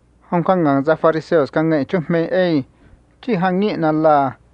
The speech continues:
Ý phát nè, ý tên cả là cha. À, cái là mà hàng nè.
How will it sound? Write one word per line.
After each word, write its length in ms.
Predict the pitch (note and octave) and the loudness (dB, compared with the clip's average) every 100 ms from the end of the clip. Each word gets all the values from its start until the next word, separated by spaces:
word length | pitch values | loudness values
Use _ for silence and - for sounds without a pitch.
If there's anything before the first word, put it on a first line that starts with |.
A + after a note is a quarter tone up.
| _ | _
Ý 120 | - C#3+ | -8 -2
phát 160 | F#3+ F3 | 2 2
nè, 120 | D#3 | 2
ý 100 | D3+ - | -2 -2
tên 140 | E3+ E3+ | -4 0
cả 100 | C3+ | -2
là 60 | B2 | -2
cha. 320 | - D#3 B2 A#2 _ _ _ _ _ | 0 0 0 -6 _ _ _ _ _
À, 160 | E3+ | 0
cái 100 | D#3+ | 2
là 120 | E3 D#3 | 2 2
mà 140 | D3+ | 0
hàng 360 | - D#3+ D#3+ B2 | 2 2 2 -2
nè. 260 | A#2+ A2+ | -4 -6